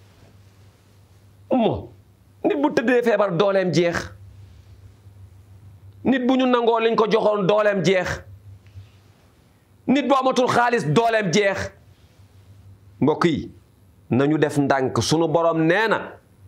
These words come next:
"Jaam ñi ma reconnaître seeni jaamu mooy ñi nga xam ni duñu def mukk jëf ju leen di yóbbu safara." Duñ ko nangu. Duñu ko jëf mukk, mukk.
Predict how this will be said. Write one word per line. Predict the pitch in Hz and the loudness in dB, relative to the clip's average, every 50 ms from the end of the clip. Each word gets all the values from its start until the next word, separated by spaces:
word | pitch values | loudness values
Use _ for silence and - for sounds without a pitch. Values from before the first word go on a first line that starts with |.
| - - - | -20 -10 -4
"Jaam | 120 110 107 156 156 160 156 156 | -2 0 0 0 0 0 0 0
ñi | 160 160 | 0 0
ma | 165 165 160 | 0 0 0
reconnaître | 156 160 156 156 160 151 143 147 139 135 143 143 | 0 0 -2 0 -2 0 0 0 -2 0 -2 -2
seeni | - - 139 135 131 131 123 113 101 | -2 -2 -2 0 0 0 0 0 0
jaamu | 113 131 127 127 127 | 0 0 0 0 0
mooy | 123 127 127 123 | 0 0 0 0
ñi | 123 131 | 0 0
nga | 139 170 | 0 0
xam | - - - 165 151 117 | 0 0 -2 0 0 -2
ni | 87 82 - - - - - - _ _ _ _ _ _ _ _ _ _ _ _ _ _ _ _ _ _ _ _ _ - - _ - | -4 -4 -6 -10 -20 -20 -20 -20 _ _ _ _ _ _ _ _ _ _ _ _ _ _ _ _ _ _ _ _ _ -20 -20 _ -2
duñu | 143 139 160 175 185 | 0 0 2 2 0
def | 156 139 190 - - 143 | 0 0 -2 -2 0 0
mukk | 151 175 277 - - - 165 139 | 2 2 0 0 0 0 0 0
jëf | 165 110 101 | 0 0 0
ju | 120 139 | 0 2
leen | 131 120 | 2 2
di | 107 107 117 | 2 2 2
yóbbu | 107 90 98 | 0 0 -2
safara." | 87 98 82 85 - - - - - | -2 -2 -2 -2 -4 -6 -10 -6 -2
Duñ | - 269 - | -2 0 2
ko | 339 320 | 2 0
nangu. | 320 320 294 285 233 - - - _ _ _ _ _ _ _ _ _ _ _ _ - _ _ _ _ _ _ _ _ - - _ _ - - _ - - - - - - - - - - - - - | 0 0 0 -2 -4 -6 -10 -20 _ _ _ _ _ _ _ _ _ _ _ _ -20 _ _ _ _ _ _ _ _ -20 -20 _ _ -20 -20 _ -20 -20 -20 -20 -20 -20 -20 -20 -20 -20 -18 -10 -6
Duñu | 95 95 107 151 170 185 180 180 | -2 0 0 0 0 -2 -2 -2
ko | 202 214 185 | -2 -2 0
jëf | 151 214 208 - 170 | 0 -2 -2 0 0
mukk, | 180 190 196 220 208 - - - - - - - | 0 0 0 0 -2 -4 -8 -12 -12 -12 -10 -6
mukk. | - - 196 240 262 - - - | -4 -2 0 0 0 -2 -4 -10